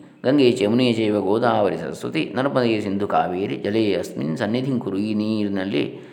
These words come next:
ಆ ಎಲ್ಲ ನದಿಯ ನೀರುಗಳು ಸನ್ನಿಹಿತವಾಗಿವೆ ಎಂಬ ಭಾವನೆಯಿಂದ, ಪರಿಶುದ್ಧ ಭಾವನೆಯಿಂದ ಸರ್ವಾತ್ಮ ಭಾವದಿಂದ, ಆ, ಆತ್ಮತತ್ವವನ್ನು ಧ್ಯಾನಿಸುತ್ತಾ ಮಾಡಿದರೆ ಅದು ಕೂಡ ಎಲ್ಲವೂ ಗಂಗಾಜಲವೇ ಆಗ್ತದೆ,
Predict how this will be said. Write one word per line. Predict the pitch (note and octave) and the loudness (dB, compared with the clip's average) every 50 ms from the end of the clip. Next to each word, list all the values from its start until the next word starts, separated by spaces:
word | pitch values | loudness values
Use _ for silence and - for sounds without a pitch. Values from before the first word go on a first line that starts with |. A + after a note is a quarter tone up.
| - - - _ - - - | -20 -20 -20 _ -18 -8 -4
ಆ | F2 F2+ F2+ | -2 0 0
ಎಲ್ಲ | F2+ F#2+ F#2 G2 A2+ B2+ C#3+ D3+ D3 | 0 -2 -2 -2 0 0 2 4 4
ನದಿಯ | C3 A2+ G#2+ G#2 G#2 G#2 | 4 4 2 0 0 -2
ನೀರುಗಳು | G2 G2 F#2+ F2+ F2+ E2+ G2+ A2+ D#3 G#3+ - G4 - - - - - | -2 -2 -2 -4 -4 -4 -4 -4 -2 -2 -4 -4 -6 -10 -14 -8 -4
ಸನ್ನಿಹಿತವಾಗಿವೆ | - D#3 D3 C#3+ C3+ B2 B2+ A#2+ A2+ G#2+ G#2 G#2+ G#2+ G#2 | -4 -2 0 0 -2 0 2 2 4 4 2 2 0 0
ಎಂಬ | G2+ G2+ G#2 G2+ | 0 0 -2 -4
ಭಾವನೆಯಿಂದ, | - - - F#2 G2 G2+ G2+ G2 F#2 F#2+ G2 G2 F#2 - - - - - - - | -4 -4 -4 -2 -2 -2 -2 -4 -4 -4 -4 -4 -4 -6 -6 -8 -12 -18 -14 -10
ಪರಿಶುದ್ಧ | - G#2 G2 G#2+ G2+ G2+ G2 | -8 -6 -6 -6 -4 -2 -2
ಭಾವನೆಯಿಂದ | F2 F2+ F2+ F2 F#2+ G2+ G#2 A2+ C#3 E3 D3+ - - - - - - - - - - | -2 0 0 0 0 0 -2 -2 0 0 0 -2 -2 -4 -10 -14 -16 -18 -20 -6 -2
ಸರ್ವಾತ್ಮ | - A#2 A#2 B2+ C3 C3+ D3 D#3 - D#3+ C#3+ | 2 4 6 6 6 6 6 4 2 0 -2
ಭಾವದಿಂದ, | A#2 A2+ A2+ G#2+ G#2+ G#2+ G#2 G#2 G2+ G2 F#2+ F#2 F2+ F2+ F2+ - - - - - - - _ - | 0 0 2 2 2 0 0 -2 -4 -4 -4 -4 -4 -4 -4 -8 -10 -16 -20 -20 -20 -20 _ -10
ಆ, | - F#2+ G#2+ C3 C#3+ - | -8 -6 -6 -6 -4 0
ಆತ್ಮತತ್ವವನ್ನು | A2 A2+ C3 C3 - B2+ A2+ - G#2 - - - G2+ G2 G2 G2 F#2+ F#2 F2 E2+ - - - - - _ _ _ _ _ - - - - - | 2 2 2 2 0 -2 -2 -2 -2 -2 -2 -2 -2 0 -2 -2 -4 -4 -6 -8 -10 -14 -18 -20 -20 _ _ _ _ _ -20 -20 -18 -14 -10
ಧ್ಯಾನಿಸುತ್ತಾ | - F#2 G2 G2 G#2 G#2 G2+ - - - - - F2+ D#2+ D2+ D2 D2+ E2+ - - - - - - | -6 -4 -2 -2 -2 -2 -4 -6 -10 -12 -8 -4 -4 -2 -2 -2 -4 -4 -4 -6 -8 -10 -8 -6
ಮಾಡಿದರೆ | F#2+ F#2 F#2 F2+ D#2+ F2+ E2+ D2+ - D#2 E2 G2 B2 C#3 E3 - - - - _ _ - | -6 -4 -4 -4 -6 -6 -6 -6 -6 -6 -8 -8 -10 -12 -14 -18 -20 -20 -20 _ _ -6
ಅದು | - G#2 G#2 G#2+ A2+ | -4 -2 0 0 0
ಕೂಡ | G#2+ - - G2+ F2 | -2 -2 -4 -4 -2
ಎಲ್ಲವೂ | E2+ F#2 F#2+ F#2+ G2+ G#2 C3 | -2 -2 -2 0 0 0 2
ಗಂಗಾಜಲವೇ | C3 A#2+ G#2 G2+ G2 G2 G2 F#2+ F#2+ F2+ F2 E2+ E2+ | 2 0 0 0 2 0 0 0 0 -2 -2 -2 -2
ಆಗ್ತದೆ, | E2+ D2 - - - D2 A#1+ C#2 D2+ F2 - - - - | -2 -4 -6 -8 -12 -12 -12 -10 -12 -12 -12 -14 -18 -20